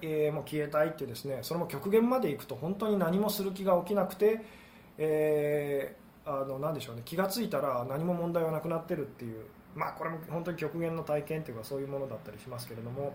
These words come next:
えー、「手放したいのに手放せない状態って私に何が起きてるのですか」と。えー、これはですね、あのー、まあ、こう、うん、そうですね、ちょっと難しいので、あのー、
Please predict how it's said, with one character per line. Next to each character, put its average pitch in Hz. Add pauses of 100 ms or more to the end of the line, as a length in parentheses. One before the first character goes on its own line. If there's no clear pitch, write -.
(140)
え 127
ー、 -
「手 131
放 180 (140)
し -
た 233
い 220
の 202
に 139
手 143
放 151
せ 170
な 151
い 131
状 139
態 139
っ -
て 151
私 139
に 151
何 170
が 139
起 135
き -
て 120
る 113
の 110
で 104
す -
か」 107
と。 - (1700)
え 127
ー、 -
こ -
れ 160
は 156
で 151
す 123
ね、 139
あ 127
の 120 (800)
ー、 -
ま 151
あ、 -
こ 160
う、 151
う 143
ん、 120
そ 139
う -
で 117
す -
ね、 139
ち 139
ょ 165
っ -
と 139
難 139
し 160
い -
の 131
で、 110 (100)
あ 120
の 113
ー、 113